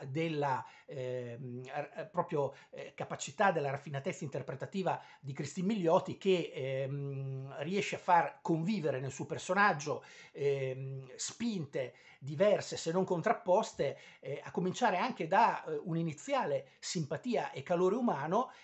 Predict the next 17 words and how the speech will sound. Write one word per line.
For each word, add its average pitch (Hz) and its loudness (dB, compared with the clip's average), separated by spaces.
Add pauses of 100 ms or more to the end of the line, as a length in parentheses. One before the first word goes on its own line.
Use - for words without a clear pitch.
(140)
che, 214 2
eh, 147 -4
naturalmente 180 -2
contrasta, 151 0 (280)
eh, 135 -4
con 190 10 (320)
la, 135 4
mm, 127 -8 (100)
il, 143 -10 (100)
il 143 -4
malaffare 151 4 (220)
che 160 -4
la 143 -2
circonda 156 0
della 143 0
sua 202 -4
famiglia, 190 0